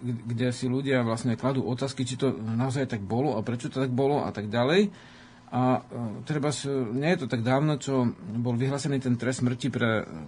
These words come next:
Salmana Rushdieho, hej, že napísal tie satanské verše. A to vlastne ide o nejaké, o nejaké verše, ktoré mali byť v Korane, ktoré poukazujú na politistické ešte, e,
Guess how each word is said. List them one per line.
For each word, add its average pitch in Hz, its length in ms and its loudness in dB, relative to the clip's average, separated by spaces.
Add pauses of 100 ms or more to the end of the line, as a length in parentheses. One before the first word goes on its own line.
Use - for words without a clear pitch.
(220)
Salmana 123 440 2
Rushdieho, 127 420 0
hej, 120 120 2
že 120 200 0
napísal 131 360 -2
tie 107 120 -6
satanské 123 440 -6
verše. 123 400 -2 (380)
A - 80 -6
to 107 100 -2
vlastne 147 300 2
ide 156 260 2
o 131 160 2
nejaké, 131 480 4 (1700)
o 127 120 0
nejaké 156 300 4
verše, 123 280 0
ktoré 131 220 0
mali 131 220 4
byť 127 140 0
v - 80 -16 (180)
Korane, 117 420 2
ktoré 131 260 2
poukazujú 143 560 2
na 131 160 4
politistické 131 960 0
ešte, 123 240 0
e, 117 80 0